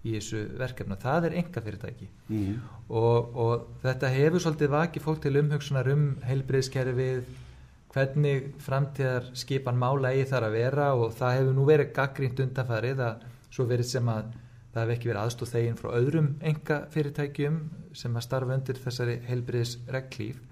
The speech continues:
Speaker 1: og, og svo auðvitað þó-, þrátt fyrir að opinbera kerfið hafi staðið sig vel, þá var líka komið upp erfið mál eins og,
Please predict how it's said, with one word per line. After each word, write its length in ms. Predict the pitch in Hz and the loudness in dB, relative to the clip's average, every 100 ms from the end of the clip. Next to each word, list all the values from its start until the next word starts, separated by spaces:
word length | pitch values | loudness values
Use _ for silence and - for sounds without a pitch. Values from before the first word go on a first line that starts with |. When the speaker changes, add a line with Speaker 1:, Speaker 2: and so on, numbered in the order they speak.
| - - - - - - | -20 -20 -20 -20 -20 -10
Speaker 1:
og, 280 | - 110 110 - | 0 2 2 0
og 200 | 120 120 | -2 0
svo 180 | 139 | 0
auðvitað 320 | 131 135 135 123 | 4 2 2 -2
þó-, 140 | 135 | -2
þrátt 300 | - 147 151 | -2 0 0
fyrir 140 | 151 135 | 0 0
að 80 | 139 | 0
opinbera 320 | 139 135 127 | -2 -2 -2
kerfið 260 | 127 123 120 | -2 0 0
hafi 120 | 113 | -2
staðið 260 | - 107 | -2 -4
sig 120 | 110 113 | 0 2
vel, 140 | 165 | 4
þá 100 | 156 | 4
var 120 | 151 151 | 2 2
líka 180 | 143 151 | 0 2
komið 240 | 151 139 | 2 2
upp 80 | 131 | 2
erfið 240 | 127 120 | 2 2
mál 160 | 110 101 | 2 2
eins 160 | 101 - | 2 2
og, 120 | 104 | 0